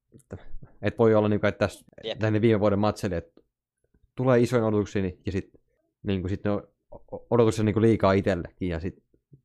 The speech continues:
Speaker 1: sit tulee pettymys.
Speaker 2: Onko se nyt tällä, että jokavuotinen Ilves-pettymys tulee aina U kaksikymmentä-kisoihin, niin kuka ensi vuonna sit?
Speaker 1: No, niin, nyt tässä on joku kiintiö pakko olla.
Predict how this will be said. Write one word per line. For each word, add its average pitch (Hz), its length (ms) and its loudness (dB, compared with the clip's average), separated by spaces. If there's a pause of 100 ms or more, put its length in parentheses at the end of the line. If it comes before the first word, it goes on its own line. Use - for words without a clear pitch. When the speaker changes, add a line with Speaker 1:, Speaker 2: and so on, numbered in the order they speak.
(220)
Speaker 1:
sit - 120 -16
tulee 104 160 -2
pettymys. 87 560 -8 (1400)
Speaker 2:
Onko 127 140 -12
se 123 80 -8
nyt 120 140 -10
tällä, 143 160 -2
että 147 120 -6
jokavuotinen 123 520 -4
Ilves-pettymys - 840 -8
tulee 85 180 -14
aina 92 140 -12
U 92 160 -12
kaksikymmentä-kisoihin, - 640 -20
niin - 80 -20
kuka 107 300 -8
ensi 110 220 -10
vuonna 90 220 -20
sit? - 140 -20 (1200)
Speaker 1:
No, - 200 -14
niin, 120 300 2
nyt 107 100 0
tässä 101 200 -2
on 101 80 2
joku 110 180 -4 (360)
kiintiö 107 360 2
pakko 101 400 -2
olla. 85 220 -4